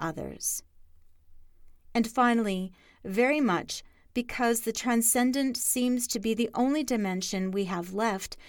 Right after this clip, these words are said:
to both supercharge and protect our uniquely human capacity to love, to confess, to forgive, and receive forgiveness. Where to from here? Quote,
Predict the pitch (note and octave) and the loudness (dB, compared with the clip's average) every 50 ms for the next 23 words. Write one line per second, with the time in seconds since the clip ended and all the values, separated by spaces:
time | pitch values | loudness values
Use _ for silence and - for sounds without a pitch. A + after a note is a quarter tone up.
0 | - - - - - - B3+ G#3 B3 A#3+ A#3 A3+ A3+ - - - C#4 C#4+ C#4+ D4 | -20 -20 -20 -8 -2 -2 0 2 4 4 4 6 4 2 2 2 2 2 0 -2
1 | C#4+ - - - G#3+ G3+ G3+ G3+ G3+ - - - A3 A#3 B3+ - - - C#4+ - | -2 -2 -4 -2 -2 0 0 -2 -2 -6 -4 -2 0 0 -2 -2 -4 -6 -6 -4
2 | - G#3+ F3+ F3+ F3+ - - - G#3+ A3 G3+ A3 A3 A3 G#3+ A3 A#3 A#3+ A#3+ - | -2 -2 -2 -4 -4 -8 -6 -4 -4 -2 -2 -2 -2 0 2 0 0 -2 -2 -4
3 | - C#4+ C#4 C4 - - A3 G3+ G3+ G3 G3 - - - - - G#3 G3+ G3 - | -4 -2 -2 -2 -2 -4 -2 -2 -2 -2 -4 -8 -10 -10 -4 -2 -2 -2 -2 -2
4 | G3+ F3+ F3+ E3 E3+ E3+ - - F3+ E3+ E3 F3+ F#3+ G3+ A#3 B3+ C4+ C4+ - - | -4 -4 -4 -4 -4 -6 -6 -8 -8 -8 -4 -2 0 0 0 0 -2 -8 -14 -16
5 | - - - - - - - - - A3 - - G3+ F#3 F3 - - A3+ A3 A#3 | -20 -20 -20 -20 -20 -16 -8 -2 -2 -2 -2 0 -4 -4 -4 -4 0 2 2 4
6 | B3+ - - - - - - - - - - - - A#3+ A3 - - F#3+ F3 E3+ | 4 2 0 0 0 -6 -10 -20 -20 -20 -14 -8 -4 -4 -4 -2 -2 -4 -4 -4
7 | E3+ G3+ G#3+ A3 A#3+ B3+ B3+ C4 - - - - - - - - - A3+ A#3 B3 | -2 0 2 2 2 2 0 -4 -12 -16 -20 -20 -20 -20 -12 -2 0 2 2 2
8 | B3 C4+ B3+ - - - A3 G3 F#3+ F#3+ F#3 - - G#3+ F#3 F3+ F#3 F3 F3+ E3 | 2 0 0 0 0 0 0 0 -2 -4 -6 -6 -8 -8 -4 -2 -4 -2 -2 -2
9 | E3 E3 E3+ - - - - - - - - - _ - _ _ - - - _ | -4 -4 -2 0 0 0 -2 -4 -12 -20 -20 -20 _ -20 _ _ -20 -20 -20 _
10 | - - - - - _ _ _ _ - - - - - - - - _ _ _ | -20 -20 -20 -20 -20 _ _ _ _ -20 -20 -20 -20 -20 -20 -20 -20 _ _ _
11 | - _ _ - F#3+ G3+ A3 B3+ C#4+ C#4+ - - - C#4+ C#4+ C#4 - - C#4 C4+ | -20 _ _ -2 2 4 4 4 4 2 0 -2 -2 0 0 -2 -2 0 2 2
12 | C4 B3 A3+ C4 C4 C4 A3 D#3 E3+ F3 - _ - - - - - _ _ _ | 2 2 2 2 2 2 0 -2 -6 -10 -18 _ -20 -20 -20 -20 -20 _ _ _
13 | _ - - - - - - - - _ _ - - - - - - - B3 G#3 | _ -20 -20 -20 -20 -20 -20 -20 -20 _ _ -20 -20 -20 -20 -18 -6 0 2 2
14 | F#3 E3+ - - - | 2 2 -2 -6 -12